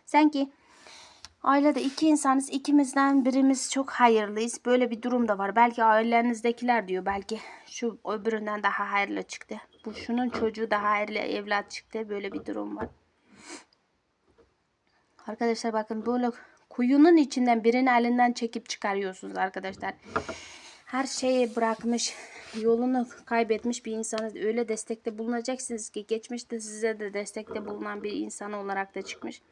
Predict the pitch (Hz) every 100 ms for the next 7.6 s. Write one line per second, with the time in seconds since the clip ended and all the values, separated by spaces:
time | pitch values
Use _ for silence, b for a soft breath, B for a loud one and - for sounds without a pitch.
0 | - B B B B - 285 294 285 -
1 | 262 262 247 254 240 240 254 254 269 277
2 | 302 302 302 302 277 269 247 262 254 247
3 | 254 269 - - b b b b b b
4 | - 233 254 254 247 247 240 240 208 196
5 | 202 196 - 262 262 247 247 226 233 233
6 | - 247 240 - 233 233 220 214 220 202
7 | - 220 - 214 214